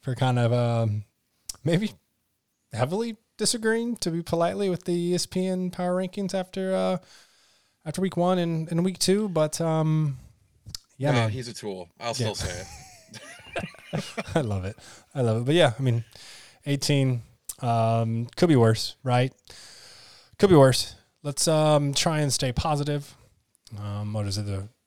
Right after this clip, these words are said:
Speaker 1: the, the Red Bulls, like, just won their first game too. So look, let's be happy we, we won two games. We at least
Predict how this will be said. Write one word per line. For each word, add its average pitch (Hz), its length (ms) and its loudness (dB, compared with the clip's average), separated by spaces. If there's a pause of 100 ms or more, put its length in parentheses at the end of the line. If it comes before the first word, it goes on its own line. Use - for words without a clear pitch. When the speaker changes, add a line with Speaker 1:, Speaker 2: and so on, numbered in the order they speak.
(140)
Speaker 1:
the, 120 220 -6
the 123 160 -2
Red 104 180 -4
Bulls, 110 200 -2
like, 101 120 -4
just 101 160 -6
won 107 120 -4
their 101 100 -4
first - 260 -10
game 101 160 -8
too. 98 280 -6
So 92 360 -8 (640)
look, 120 160 2
let's 123 160 2
be 165 80 4
happy 127 240 4
we, 120 180 6
we 123 120 4
won 113 220 4
two 120 160 0
games. 107 260 2
We 117 120 2
at 110 60 -4
least 120 560 0